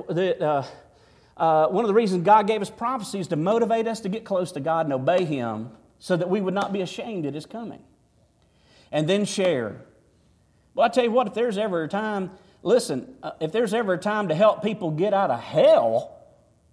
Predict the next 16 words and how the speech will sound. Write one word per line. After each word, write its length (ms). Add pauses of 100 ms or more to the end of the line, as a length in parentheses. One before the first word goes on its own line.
(180)
it's 220
now. 460 (540)
I 100
mean, 160
we're 100
concerned 300
about 200
getting 180
people 240
out 120
of 60
Ukraine 500
to 80
safety. 540 (540)
Uh, 200
listen, 480